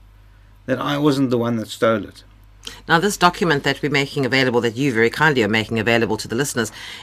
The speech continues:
Speaker 2: it's basically a point by point. There's seventeen points on here. And it's effectively, if you have to go to arbitration, you need, before you go, have this in front of you, go through all these points and make sure that all your documentation, like M-, Michael says, is numbered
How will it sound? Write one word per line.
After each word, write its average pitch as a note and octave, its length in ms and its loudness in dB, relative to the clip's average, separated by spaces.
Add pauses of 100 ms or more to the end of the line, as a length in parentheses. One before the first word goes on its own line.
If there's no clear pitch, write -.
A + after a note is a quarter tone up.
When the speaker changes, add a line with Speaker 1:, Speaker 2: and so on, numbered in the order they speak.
Speaker 2:
it's F3+ 180 0
basically G3+ 540 4
a - 60 2
point - 420 0
by F3 120 4
point. D#3 300 -2
There's D#3 140 0
seventeen G3+ 540 -2
points E3 400 -2
on G#2+ 140 -2
here. F2 300 -2 (340)
And F#3 140 4
it's F#3+ 240 0
effectively, G#3 540 2
if F3+ 100 -2
you F3 100 0
have F#3+ 160 -2
to F#3+ 80 -6
go E3 160 0
to D#3+ 120 -2
arbitration, D3+ 640 0
you D3+ 80 2
need, E3+ 220 2
before G#3+ 320 4
you G#3 120 2
go, D#2+ 340 2 (500)
have F3+ 200 2
this E3+ 160 0
in E3+ 80 0
front D#3+ 280 2
of C#3+ 100 -2
you, G#2+ 220 -2
go D#3 260 2
through C3 260 -2
all F#3 140 4
these B3 180 0
points - 480 -2 (300)
and D#3+ 160 2
make D#3+ 180 4
sure F#3+ 240 0
that D#3+ 160 0
all F#3+ 160 2
your G#3 80 4
documentation, D#3+ 840 -2
like C#3+ 200 0
M-, C3 220 -6
Michael D3 300 0
says, C#3+ 280 0 (240)
is B2+ 160 -4
numbered B2 540 2